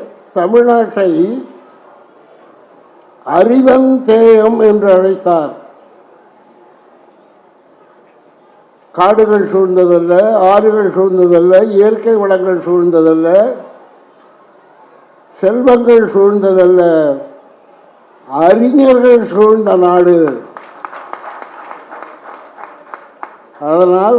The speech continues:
அதற்கு அறிவன் தேயம் என்று பெயரிட்டார். அந்த அறிவன் தேயம் என்ற பெயர் பிற்காலத்திலே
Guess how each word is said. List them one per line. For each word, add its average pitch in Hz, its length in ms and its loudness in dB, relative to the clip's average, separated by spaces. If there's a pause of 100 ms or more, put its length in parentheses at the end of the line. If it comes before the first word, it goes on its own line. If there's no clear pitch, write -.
அதற்கு 190 320 -4 (140)
அறிவன் 220 420 0 (120)
தேயம் 190 400 -2
என்று 165 260 -4
பெயரிட்டார். 156 600 -4 (3000)
அந்த 165 120 -2 (120)
அறிவன் 202 360 0 (120)
தேயம் 208 400 -4
என்ற 180 140 -2 (120)
பெயர் 190 320 -6
பிற்காலத்திலே 170 800 -4